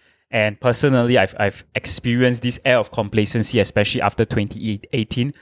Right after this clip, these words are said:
when I hit my first M D R T, and that was when I, I thought that, "Oh,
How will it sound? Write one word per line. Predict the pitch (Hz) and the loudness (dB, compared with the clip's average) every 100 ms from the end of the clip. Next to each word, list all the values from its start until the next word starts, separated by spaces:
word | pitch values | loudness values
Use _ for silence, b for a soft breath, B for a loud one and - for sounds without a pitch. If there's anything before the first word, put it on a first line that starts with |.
| b b | b b
when | 117 107 | 0 2
I | |
hit | 98 113 | 2 0
my | 104 | 0
first | 101 117 110 | 2 0 2
M | 110 | 0
D | 101 | 2
R | 98 | 2
T, | 92 131 | 0 -4
and | 113 104 | -2 0
that | 131 | 0
was | 101 95 | -2 -8
when | 104 98 | -6 -4
I, | 95 95 101 | -4 -6 -4
I | 95 95 - b b | -4 -4 -10 b b
thought | - 143 113 | -2 0 2
that, | 104 | 2
"Oh, | 104 | 0